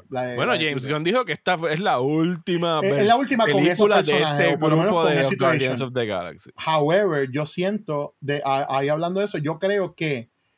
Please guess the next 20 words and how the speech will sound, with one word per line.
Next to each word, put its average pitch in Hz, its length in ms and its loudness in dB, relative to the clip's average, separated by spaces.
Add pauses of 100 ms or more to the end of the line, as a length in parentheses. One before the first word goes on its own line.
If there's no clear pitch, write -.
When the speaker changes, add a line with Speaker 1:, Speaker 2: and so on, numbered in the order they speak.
(380)
Speaker 1:
maybe 185 420 0
personajes 160 500 -4
como 165 260 -4
Nebula 185 720 -2
y 160 160 -8
como, 139 540 -4
y 196 80 0
definitivamente 190 960 -2
Mantis, 156 680 -8 (540)
son 123 160 0
Speaker 2:
Ujú. 151 60 -4
Speaker 1:
personajes 208 460 -2
que 170 100 -6
van 156 600 -4
a 165 140 -4
sacarlos 165 640 -2
entonces 190 480 -6
de 175 140 -2
ese 185 400 -4
entorno 165 600 -4